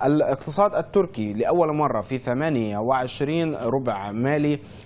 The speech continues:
في يتراجع ويسجل انكماش واحد فاصل ثمانية في المائة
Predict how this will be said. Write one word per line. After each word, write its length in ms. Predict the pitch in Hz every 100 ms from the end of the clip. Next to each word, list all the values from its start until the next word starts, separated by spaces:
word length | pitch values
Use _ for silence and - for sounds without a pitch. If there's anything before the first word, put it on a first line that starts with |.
| -
في 160 | 123 131
يتراجع 800 | - 120 117 131 147 110 101 98
ويسجل 840 | 110 131 127 113 135 151 113 104
انكماش 500 | 113 107 123 127 123
واحد 260 | 127 117 -
فاصل 280 | 139 -
ثمانية 500 | 110 113 127 120 104
في 320 | 98 131 117 127
المائة 440 | 117 127 117